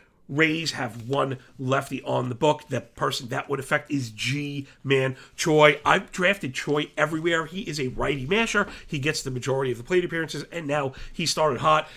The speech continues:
He can be hard to start in weekly leagues, but in N F B C leagues with the double kind of swap with the Monday and Friday offensive swap, G-Man Choi is a perfect N F B C player. This might be the weekend that you're gonna sit him 'cause you can get options that are gonna go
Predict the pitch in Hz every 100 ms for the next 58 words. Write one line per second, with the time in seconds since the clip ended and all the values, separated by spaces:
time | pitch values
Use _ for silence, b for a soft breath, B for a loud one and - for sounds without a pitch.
0 | B 226 - 226 285 247 208 208 202 -
1 | 180 - 160 131 165 202 214 196 220 240
2 | - B - 175 160 160 190 185 - 180
3 | 175 190 147 156 - 143 123 135 135 151
4 | 156 151 B - - 135 - 127 - -
5 | 127 107 117 147 143 160 127 139 151 143
6 | 151 151 165 156 - 165 156 B - 190
7 | 226 214 185 156 127 - - 156 127 -
8 | B B 180 160 - 147 - 165 - 156
9 | 147 127 B 139 202 208 165 196 190 -
10 | 185 156 151 180 170 175 180 185 175 170
11 | - 185 170 160 180 196 - - 202 202
12 | 190 - _ - 175 170 B B - 175
13 | 170 175 147 147 139 156 143 147 127